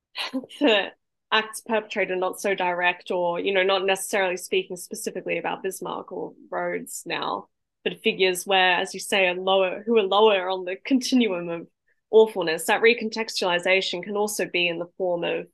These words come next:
additional plaques or context information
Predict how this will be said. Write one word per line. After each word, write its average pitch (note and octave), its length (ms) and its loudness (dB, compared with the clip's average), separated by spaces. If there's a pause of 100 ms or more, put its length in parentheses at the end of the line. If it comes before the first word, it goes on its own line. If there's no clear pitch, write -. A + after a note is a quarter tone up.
(680)
additional G#3+ 840 2 (200)
plaques F#3+ 640 0
or F#3+ 140 0
context - 960 -6 (160)
information F#3 840 0